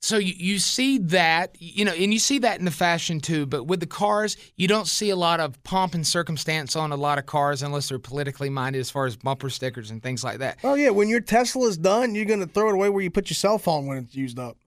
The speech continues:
Speaker 1: <laughs> So
Speaker 2: The battery's dead permanently.
Speaker 1: What I think part of that attribution is, is we get road rage and we don't wanna flip off the wrong person or tell the wrong person to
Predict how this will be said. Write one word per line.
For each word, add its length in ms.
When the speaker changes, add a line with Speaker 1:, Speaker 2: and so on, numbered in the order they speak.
Speaker 1:
<laughs> 160
So 260
Speaker 2:
The 60
battery's 420
dead 380
permanently. 640
Speaker 1:
What 240
I 100
think 320
part 280
of 80
that 320
attribution 720
is, 320
is 400
we 200
get 200
road 240
rage 460
and 200
we 100
don't 200
wanna 240
flip 440
off 300
the 120
wrong 320
person 580
or 160
tell 400
the 180
wrong 280
person 520
to 340